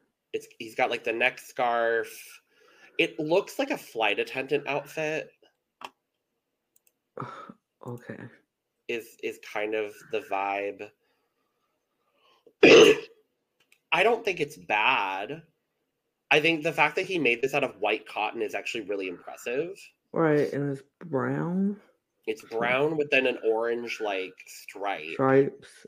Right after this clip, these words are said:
Speaker 2: yeah. Okay.
Speaker 1: I like the garment. I think it's good.
Speaker 2: Yeah, it was fine, I guess.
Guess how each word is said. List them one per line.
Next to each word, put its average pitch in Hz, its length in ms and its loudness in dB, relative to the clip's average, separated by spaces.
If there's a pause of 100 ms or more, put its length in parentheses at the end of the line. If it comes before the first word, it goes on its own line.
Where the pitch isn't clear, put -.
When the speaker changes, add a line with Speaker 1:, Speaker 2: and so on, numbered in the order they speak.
Speaker 2:
yeah. 85 380 -8 (840)
Okay. 170 380 -2 (580)
Speaker 1:
I 185 120 6
like 123 240 2
the 110 80 -4
garment. 87 340 -8
I 113 60 -4
think 131 160 -6
it's 135 100 -8
good. 67 300 -14 (480)
Speaker 2:
Yeah, 214 240 4
it 185 60 2
was 269 180 2
fine, 151 500 -4
I 170 60 -2
guess. 170 280 0